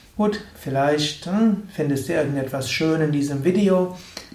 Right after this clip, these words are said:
Vielleicht magst du mal kurz aus dem Fenster schauen und du siehst einen wunderschönen Baum oder einen wunderschönen Himmel oder ein, oder Wolken.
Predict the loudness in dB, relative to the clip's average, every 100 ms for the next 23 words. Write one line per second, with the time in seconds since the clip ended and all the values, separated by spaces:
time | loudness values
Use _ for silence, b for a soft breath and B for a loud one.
0 | -4 4 6 6 4 0 -2 -2 -2 -2
1 | 0 2 2 2 0 -2 -4 0 2 2
2 | 2 0 4 6 6 4 0 -4 -4 -4
3 | -4 -6 -6 -4 -4 -4 -4 -4 -6 -6
4 | -4 0 0 0 0 0 0 -2 -4 -4
5 | -4 -4 -4 -4 -2 0 0 0 -2 -2
6 | -4 -6 -6 -6 -6 -4 -2 -2 -4 B
7 | B B B -6 -4 0 4 4 4 2
8 | -2 -2 -6